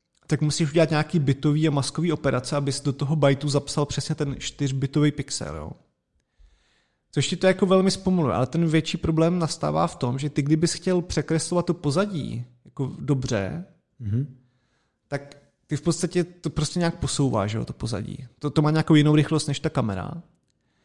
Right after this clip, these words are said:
Speaker 1: A teďka ale, když ty chceš zapsat, když ty chceš zapsat ty dva, ty dva pixely,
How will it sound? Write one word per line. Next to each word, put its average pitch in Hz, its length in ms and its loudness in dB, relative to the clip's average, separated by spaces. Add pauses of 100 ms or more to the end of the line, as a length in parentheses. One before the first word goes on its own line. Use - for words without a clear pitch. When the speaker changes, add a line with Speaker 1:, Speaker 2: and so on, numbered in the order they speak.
(340)
Speaker 1:
A 131 80 -6
teďka 156 280 0
ale, 190 100 8
když 180 140 2
ty 175 120 -2
chceš 208 240 0
zapsat, 190 680 -2
když 139 160 -6
ty 165 100 -2
chceš 185 240 0
zapsat 180 480 -4
ty 160 100 2
dva, 160 400 0 (100)
ty 151 100 0
dva 147 140 2
pixely, 131 680 -4